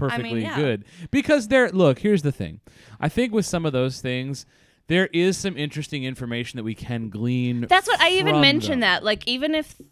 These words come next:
Speaker 1: even if they provide, like, conflicting information with another study, you still, like, you still learn something 'cause you're still like, Well, <laughs>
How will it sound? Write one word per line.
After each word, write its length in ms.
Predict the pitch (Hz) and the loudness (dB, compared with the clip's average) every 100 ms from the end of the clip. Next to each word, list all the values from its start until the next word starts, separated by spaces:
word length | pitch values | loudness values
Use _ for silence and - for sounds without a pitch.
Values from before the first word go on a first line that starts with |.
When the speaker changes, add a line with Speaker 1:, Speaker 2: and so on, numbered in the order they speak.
| _ - | _ -12
Speaker 1:
even 240 | - 262 285 | -4 0 2
if 120 | 262 | 0
they 120 | 247 | -2
provide, 540 | 226 226 196 214 226 190 | -2 -2 2 4 4 2
like, 160 | - | -2
conflicting 520 | - 196 285 285 311 | -4 -2 -2 0 0
information 840 | 262 240 233 214 202 214 - 202 190 | 0 0 -2 0 -2 -4 -2 -2 0
with 140 | 190 | -4
another 340 | 170 208 277 247 | 0 2 2 0
study, 400 | 226 190 185 175 - - | 0 0 0 -4 -12 -2
you 100 | 240 | -2
still, 380 | - 269 277 262 | 2 2 4 2
like, 180 | 214 175 - | 0 -4 -8
you 80 | 208 | -4
still 200 | 262 240 | 0 4
learn 240 | 220 302 | 6 6
something 400 | 285 180 185 196 | 4 0 -2 -2
'cause 280 | 202 170 180 | -2 -2 -2
you're 140 | 220 269 | -4 -4
still 280 | - 240 208 | 0 2 4
like, 240 | 196 185 | 2 0
Well, 320 | 185 214 247 | -2 -2 -2
<laughs> 60 | - | -4